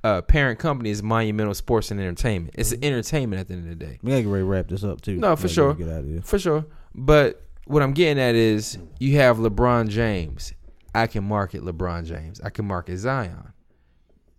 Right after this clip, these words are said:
Speaker 1: Can you really market Jamal Murray from Canada as good as he is?
Speaker 2: Never
Speaker 1: It
Speaker 2: know.
Speaker 1: ain't, it ain't, it ain't
Speaker 2: Who
Speaker 1: like
Speaker 2: knew D Wade was marketable?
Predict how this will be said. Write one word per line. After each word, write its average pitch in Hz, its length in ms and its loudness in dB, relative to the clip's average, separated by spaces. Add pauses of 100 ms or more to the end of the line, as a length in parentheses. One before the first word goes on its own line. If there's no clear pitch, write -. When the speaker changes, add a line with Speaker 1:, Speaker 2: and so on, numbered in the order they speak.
(160)
Speaker 1:
Can - 200 -10
you 175 140 -4
really 127 240 0
market 107 420 -6
Jamal 110 400 -2
Murray 113 520 -2
from 107 160 -10
Canada 113 460 -2
as 101 220 0
good 131 180 2
as 131 140 2
he 151 180 6
is? 120 460 2 (420)
Speaker 2:
Never 160 300 -2
Speaker 1:
It 131 40 2
Speaker 2:
know. 143 60 6
Speaker 1:
ain't, 185 360 8
it 160 140 8
ain't, 185 400 4
it 143 60 -4 (100)
ain't 180 420 2
Speaker 2:
Who 208 120 6
Speaker 1:
like 254 140 8
Speaker 2:
knew 247 60 6
D 240 220 4
Wade 269 240 6
was 156 140 4
marketable? 101 640 -2